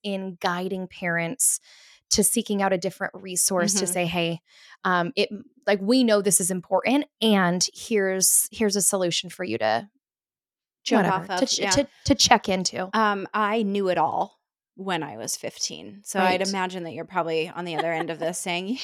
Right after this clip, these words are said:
Speaker 2: <laughs> "Yeah, this is familiar." <laughs> We're in the know-it-all era right now.
Speaker 1: <laughs>
Speaker 2: I do not claim to know it all now. So I love what you just said in terms of we have resources.
Speaker 1: Yeah.
Speaker 2: We have people, we have pockets, we have communities to direct people to that we don't feel well enough equipped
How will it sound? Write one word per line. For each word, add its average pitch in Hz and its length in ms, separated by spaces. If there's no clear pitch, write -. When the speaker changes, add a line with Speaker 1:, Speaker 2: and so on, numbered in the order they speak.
Speaker 2:
<laughs> - 160
"Yeah, 240 120
this 254 200
is 247 200
familiar." 214 600
<laughs> - 40
We're 277 240
in 247 80
the 208 80
know-it-all 196 400
era 185 260
right 180 180
now. 170 260
Speaker 1:
<laughs> - 140
Speaker 2:
I 240 500
do 254 140
not 240 160
claim 214 220
to 202 60
know 202 140
it 185 80
all 175 140
now. 170 640
So - 140
I 190 140
love 185 400
what 185 100
you 185 120
just 180 180
said 190 160
in 185 120
terms 185 280
of 175 140
we 202 100
have 190 240
resources. 170 680
Speaker 1:
Yeah. 202 220
Speaker 2:
We 208 80
have 196 160
people, 262 320
we 190 80
have 175 160
pockets, 202 400
we 170 60
have 175 120
communities 185 720
to 185 300
direct 170 480
people 277 320
to 339 420
that 190 240
we 190 380
don't 180 320
feel 180 460
well 180 220
enough 180 280
equipped - 580